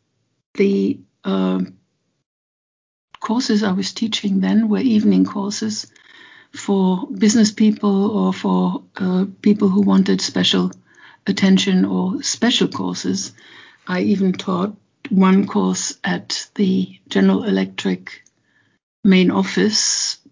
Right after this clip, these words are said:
to, uh, scientists and secretaries who were looking into buying a special kind of, uh, nuclear plant in Germany.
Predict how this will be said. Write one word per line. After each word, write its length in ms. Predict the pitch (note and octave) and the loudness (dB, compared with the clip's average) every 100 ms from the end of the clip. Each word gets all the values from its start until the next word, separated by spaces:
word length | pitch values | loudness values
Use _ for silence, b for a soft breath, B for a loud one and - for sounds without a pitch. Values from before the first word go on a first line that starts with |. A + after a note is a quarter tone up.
| - | -8
to, 400 | G#3 F#3+ F#3+ F#3+ - b b b b b b b b b b b _ _ _ _ _ - | -2 0 0 -2 -12 b b b b b b b b b b b _ _ _ _ _ 0
uh, 320 | G#3 G#3+ G#3+ G3+ B B | 4 6 4 0 B B
scientists 840 | - A3+ A3+ A#3 A#3+ A3+ - - | -2 2 2 2 0 -4 -6 -6
and 340 | A3 G#3+ G#3 - _ | 0 0 0 -8 _
secretaries 1000 | - A#3 A3+ G3+ G3+ F#3+ G3 G#3+ G#3+ - | -8 -6 -4 -6 -4 -4 -2 -2 -4 -8
who 440 | - A3 A3 A3+ | -8 -4 -2 -4
were 480 | G#3+ G#3+ G#3 G#3 A#3 - _ _ _ _ _ _ _ _ _ _ G#3+ | -4 -2 0 0 -2 -6 _ _ _ _ _ _ _ _ _ _ 0
looking 420 | A3 A3+ G#3+ G#3 | 0 2 0 2
into 440 | G3+ G#3 - G#3+ | 0 0 -2 -6
buying 560 | G#3 F#3+ F#3+ F#3+ G3 G3+ B B B B _ | -4 -2 0 0 0 -2 B B B B _
a 40 | G3+ | -6
special 360 | - G3+ G3+ | -2 -2 -2
kind 460 | F#3+ - F3+ F#3+ F#3+ | -2 -4 -2 -2 -2
of, 340 | F#3 F3+ - - - | -6 -10 -16 -20 -8
uh, 140 | F#3+ | 0
nuclear 480 | F#3+ G#3+ G#3+ G#3 G3 | 2 2 2 -4 -4
plant 440 | F#3+ A3 F#3+ E3+ - | -4 -4 -2 -2 -2
in 100 | D#3+ | -2
Germany. 520 | D#3 F2+ F#2+ F2+ | -2 2 2 0